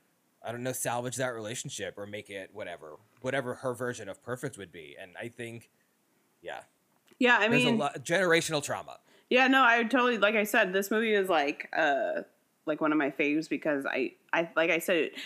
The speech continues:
Speaker 2: I rarely relate to kids in horror movies 'cause I just find them, I don't know,
Speaker 1: Mm-hmm.
Speaker 2: to either be super dark or, like, not useless, but not helpful. <laughs> They don't, I don't
Speaker 1: Yeah,
Speaker 2: know.
Speaker 1: they're either,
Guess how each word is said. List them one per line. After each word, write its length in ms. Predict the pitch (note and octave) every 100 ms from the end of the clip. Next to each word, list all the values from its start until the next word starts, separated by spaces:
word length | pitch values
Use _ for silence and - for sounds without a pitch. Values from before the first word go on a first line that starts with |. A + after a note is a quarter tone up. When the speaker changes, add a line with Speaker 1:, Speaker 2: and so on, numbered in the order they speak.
| - -
Speaker 2:
I 120 | A3+
rarely 440 | G3 E3+ F#3+ G3
relate 320 | F#3 F3+ E3 D#3+
to 100 | F#3+
kids 340 | F#3+ F#3 F#3+
in 180 | F#3+ G3
horror 200 | G3 G3
movies 600 | G3+ G3 G#3 G#3 G#3+ -
'cause 180 | - E3
I 120 | D3+
just 260 | E3 -
find 220 | - D3 D#3
them, 360 | D3 D3 D#3+ - _ _ _ _ _ _ _ -
I 80 | D#3
don't 180 | - -
know, 120 | -
Speaker 1:
Mm-hmm. 260 | A#2 G#2 G#2 _ _ _ _ _ _ _ _ - -
Speaker 2:
to 280 | D#3 -
either 220 | D#3+ D3+ C#3+
be 180 | D#3 D3+
super 360 | - E3 D#3+
dark 720 | D#3+ D3+ A#2+ C3+ D#3 D#3 - -
or, 120 | C#3
like, 460 | A#2+ A2 A2 - _ _ _ _
not 380 | A#3 C4 - C4
useless, 500 | E3 F#3 - F#3+ F#3
but 180 | - -
not 240 | D3+ -
helpful. 640 | - C#3 - - F3 F3+ -
<laughs> 60 | C4 C#5 A4+ G4+ - - C4+
They 140 | C4 D4+
don't, 180 | E4+ F4 F#4+ E4+ -
I 60 |
don't 140 | B3+ B3+
Speaker 1:
Yeah, 20 |
Speaker 2:
know. 80 | A3
Speaker 1:
they're 140 | B3
either, 260 | C#4+ C#4+